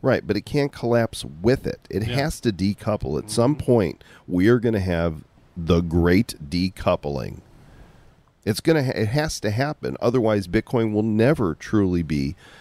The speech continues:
Speaker 1: a currency that is a store of value. If it's, if it's tied
Speaker 2: Well,
Speaker 1: to
Speaker 2: the
Speaker 1: the do-, the dollar,
Speaker 2: Mm-hmm.
Speaker 1: then it's, it's a sinkhole.
Speaker 2: Well, the dollar's gonna tank regardless eventually because
Speaker 1: Correct.
Speaker 2: fiat currencies always do.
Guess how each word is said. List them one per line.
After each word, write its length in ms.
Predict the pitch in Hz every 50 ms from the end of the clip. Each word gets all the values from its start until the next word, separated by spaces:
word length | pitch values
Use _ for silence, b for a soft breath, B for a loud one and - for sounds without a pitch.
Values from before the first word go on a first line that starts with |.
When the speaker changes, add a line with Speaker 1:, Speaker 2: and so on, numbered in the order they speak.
| B B B
Speaker 1:
a 240 | - 87 85 85 -
currency 640 | - - - 113 107 104 98 95 - - 95 90
that 200 | 87 87 90 87
is 240 | 85 87 85 82 - -
a 220 | 80 80 78 78 78
store 380 | - - - 95 87 82 80
of 100 | 76 71
value. 380 | 69 82 78 73 67 64 57 62
If 100 | 71 -
it's, 160 | - - - -
if 140 | 95 104 104
it's 160 | 101 - -
tied 180 | - - -
Speaker 2:
Well, 180 | 160 143 - 139
Speaker 1:
to 60 | 143 139
Speaker 2:
the 60 | 143
Speaker 1:
the 60 | 139 - 92 - 120 139 - -
do-, 60 | 87 98 -
the 40 | 113
dollar, 520 | 110 98 135 170 190 165 113 101 117 147 165
Speaker 2:
Mm-hmm. 420 | - 135 131 131 135 131 135 151 143 113 B B B B B B -
Speaker 1:
then 460 | 110 123 127 123 127 127 127 127 - _
it's, 420 | - - 117 117 - - - - -
it's 240 | - 98 117 -
a 40 | 123
sinkhole. 500 | 120 - 160 180 196 - - 80 58 - - b b b b b b b -
Speaker 2:
Well, 180 | 127 123 123
the 120 | 123 123 120
dollar's 360 | 127 135 160 196 190 160 127
gonna 160 | 135 131 120
tank 300 | 110 - 135 123 117 104
regardless 720 | 113 110 104 92 123 131 156 143 101 85 87 104 - - - -
eventually 500 | - 98 135 151 147 - - 101 92 104
because 260 | 110 110 - - 85 73
Speaker 1:
Correct. 180 | - 147 139
Speaker 2:
fiat 160 | - - 123
currencies 440 | - - 143 139 135 - - 123 110
always 380 | 113 107 120 120 117 107 104 98
do. 400 | 101 135 147 135 101 95 117